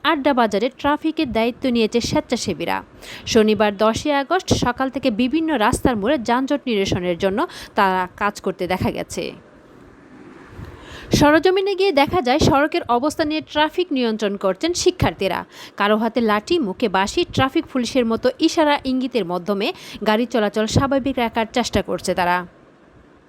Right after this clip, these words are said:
এদিকে রাস্তায় পুলিশ প্রশাসনকে দেখা যায়নি, তবে সতর্কতা অবস্থানে দেখা গিয়েছে সেনাবাহিনীদের। সকাল থেকে গোমস্তাপুরে বিভিন্ন মোড়ে অবস্থান করছে, যাতে যানজট না হয়।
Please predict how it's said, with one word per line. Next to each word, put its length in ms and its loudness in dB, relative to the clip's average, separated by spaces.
এদিকে 360 4
রাস্তায় 380 0
পুলিশ 340 -4
প্রশাসনকে 500 -4
দেখা 260 -2
যায়নি, 340 -4
তবে 200 0
সতর্কতা 680 -2
অবস্থানে 460 0
দেখা 280 -2
গিয়েছে 320 -4
সেনাবাহিনীদের। 800 -4
সকাল 340 0
থেকে 260 -4
গোমস্তাপুরে 680 0
বিভিন্ন 420 0
মোড়ে 240 2
অবস্থান 480 -6
করছে, 460 -8
যাতে 260 2
যানজট 460 -2
না 160 0
হয়। 260 -6